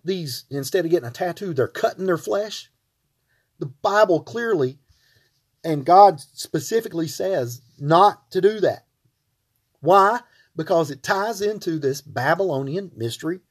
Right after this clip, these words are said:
religion. It's not something new. Uh, Semiramis also developed a system of female devotees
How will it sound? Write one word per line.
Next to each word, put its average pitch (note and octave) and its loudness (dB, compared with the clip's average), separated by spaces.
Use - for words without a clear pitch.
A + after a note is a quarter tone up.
religion. F#3+ 4
It's - -2
not G3+ -2
something G3+ 0
new. A3+ -6
Uh, E3+ 8
Semiramis F#3+ 2
also G#3+ 2
developed F3+ 2
a C#3 -2
system D#3+ 0
of B2 -2
female G#3 -2
devotees A#2+ -4